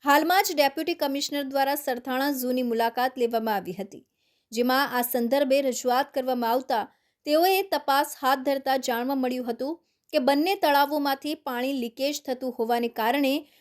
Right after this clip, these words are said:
પાણી ભરવા માટે સતત મોટરો ચાલુ રાખવી પડે છે, જેને કારણે પાણીના બગાડ સહિત ઇલેક્ટ્રિસિટીનો વપરાશ વધુ થઈ રહ્યા છે.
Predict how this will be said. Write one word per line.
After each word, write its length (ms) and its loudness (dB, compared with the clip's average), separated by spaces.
પાણી 280 2
ભરવા 380 2
માટે 320 -2
સતત 480 -2
મોટરો 500 -2
ચાલુ 360 0
રાખવી 320 0
પડે 280 -8
છે, 220 -12
જેને 260 2
કારણે 420 2
પાણીના 460 -2
બગાડ 420 2
સહિત 440 -2
ઇલેક્ટ્રિસિટીનો 840 -4
વપરાશ 560 0
વધુ 300 -2
થઈ 220 -4
રહ્યા 240 -6
છે. 260 -10